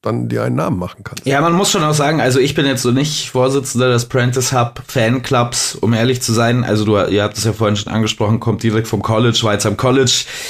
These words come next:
Speaker 2: nicht unbedingt der Go-To-Scorer und vor allen Dingen kein sonderlich o-, effizienter Offensivspieler. Der hat jetzt natürlich in Ludwigsburg bisher auch eine extrem hohe Usage Rate, also wird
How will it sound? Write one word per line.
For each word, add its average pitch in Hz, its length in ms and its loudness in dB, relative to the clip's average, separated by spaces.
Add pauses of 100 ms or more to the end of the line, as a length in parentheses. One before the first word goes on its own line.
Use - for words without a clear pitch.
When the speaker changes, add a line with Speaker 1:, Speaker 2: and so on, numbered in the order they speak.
(260)
Speaker 2:
nicht 156 300 2
unbedingt 165 420 4
der 143 140 2
Go-To-Scorer 156 880 2
und 135 80 0
vor 120 140 0
allen 147 160 2
Dingen 131 220 2
kein 143 340 2
sonderlich 135 500 2
o-, 127 180 0
effizienter 135 640 0
Offensivspieler. 151 960 2 (320)
Der 123 140 2
hat 156 100 0
jetzt 165 220 0
natürlich 156 420 2
in 147 60 2
Ludwigsburg 151 580 2
bisher 127 380 0
auch 123 140 4
eine 123 240 0
extrem 135 880 2
hohe 131 260 4
Usage 131 520 2
Rate, 117 200 2
also 107 220 0
wird 117 300 0